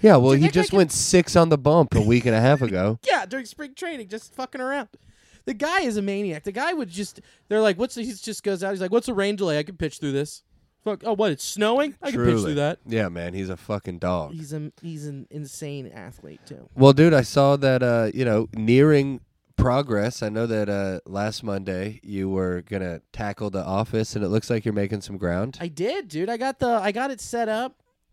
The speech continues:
Speaker 2: Uh, just not, like, the podcast area yet.
Speaker 1: Right.
Speaker 2: But,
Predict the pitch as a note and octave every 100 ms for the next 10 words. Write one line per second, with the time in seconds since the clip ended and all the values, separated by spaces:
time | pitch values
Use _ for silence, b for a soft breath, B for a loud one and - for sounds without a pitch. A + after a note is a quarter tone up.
0 | - - F#3+ F#3 F3 E3+ F#3+ G#3 G3+ G#3
1 | F3 E3+ D3 D#3 D#3 D3 - F3 F3+ -
2 | E3+ D3+ - D3+ D3+ C#3+ C#3 C3 C3 A#2+
3 | - A2+ G2+ E2+ _ - B2+ C3